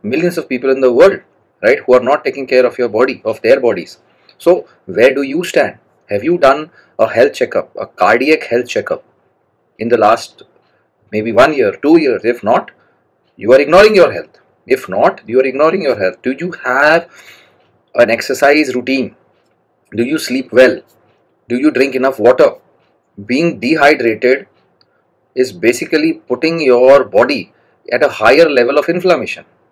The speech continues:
right? Whenever there is some fire, you have to extinguish it with water,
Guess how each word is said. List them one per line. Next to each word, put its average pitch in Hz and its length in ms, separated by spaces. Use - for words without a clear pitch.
right? - 260
Whenever 175 380
there 156 160
is 165 140
some 127 160
fire, 127 360
you 117 120
have - 260
to 170 240
extinguish 156 560
it 147 100
with 156 140
water, 147 320